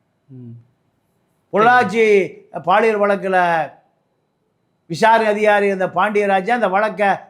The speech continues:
Speaker 2: ஒண்ணும் இல்லாம பண்ணிட்டாரு. அதுக்கு வ-, அ, வ-, பரிசாத்தா கரூர் எஸ் பி ஆக்கப்பட்டார். தி மு க மாவட்ட செ-, துணை செயலாளருடைய மருமகன் தான் அந்த பா-, பாண்டியராஜன் தி மு கவுல. அதனால கொளத்தூர் தொகுதிக்கு போனார்.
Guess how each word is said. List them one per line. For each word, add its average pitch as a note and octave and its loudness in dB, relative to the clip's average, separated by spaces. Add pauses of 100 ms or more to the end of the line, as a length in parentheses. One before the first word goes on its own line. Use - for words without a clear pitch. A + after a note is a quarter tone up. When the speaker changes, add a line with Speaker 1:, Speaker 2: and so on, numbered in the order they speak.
Speaker 2:
ஒண்ணும் A#3+ -4
இல்லாம C4 0
பண்ணிட்டாரு. E3+ -6 (280)
அதுக்கு F#3+ -2
வ-, D#3 0 (260)
அ, D#3 -6 (140)
வ-, C#3 -8
பரிசாத்தா A3 2 (840)
கரூர் D#3+ -2
எஸ் - -10
பி E3+ -2
ஆக்கப்பட்டார். C#3+ -2 (300)
தி G3 -8
மு G3+ -4
க F3+ 0
மாவட்ட F#3+ 0
செ-, D#3+ -10
துணை F#3+ -6
செயலாளருடைய F3 -2 (460)
மருமகன் G#3 0
தான் G#3 -2
அந்த F#3+ -6
பா-, D#3+ -6 (180)
பாண்டியராஜன் D3 -4
தி D#3+ -8
மு E3+ -10
கவுல. B2 -10 (220)
அதனால G#3+ 2 (420)
கொளத்தூர் G#3 0
தொகுதிக்கு F3 -2
போனார். C#3+ -6